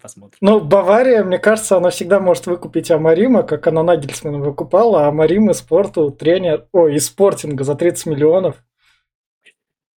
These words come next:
Speaker 2: <laughs> Ну, как вариант, это, это из того, что ходит, а Бавария у нас именно контракты тренеров уже выкупала.
Speaker 1: Ну, да, ну, что сказать. Просто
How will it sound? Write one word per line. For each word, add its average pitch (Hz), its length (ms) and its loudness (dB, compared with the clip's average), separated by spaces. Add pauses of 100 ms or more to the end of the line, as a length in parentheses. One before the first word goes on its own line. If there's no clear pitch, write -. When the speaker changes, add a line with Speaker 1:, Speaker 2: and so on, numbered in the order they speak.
(380)
Speaker 2:
<laughs> - 1120 -6
Ну, 202 140 2
как 220 220 2
вариант, 208 440 2
это, 160 180 0
это 196 220 2
из 208 140 0
того, 208 220 2
что 208 180 -2
ходит, 226 440 0
а 151 240 2
Бавария 175 480 2
у 165 80 2
нас 160 220 0
именно 170 260 -2
контракты 170 440 -2
тренеров 165 480 -2
уже 156 160 2
выкупала. 147 640 -2 (1200)
Speaker 1:
Ну, 247 280 -12 (140)
да, 180 340 -12 (180)
ну, 123 600 -20 (100)
что - 220 -20
сказать. - 220 -20
Просто - 200 -18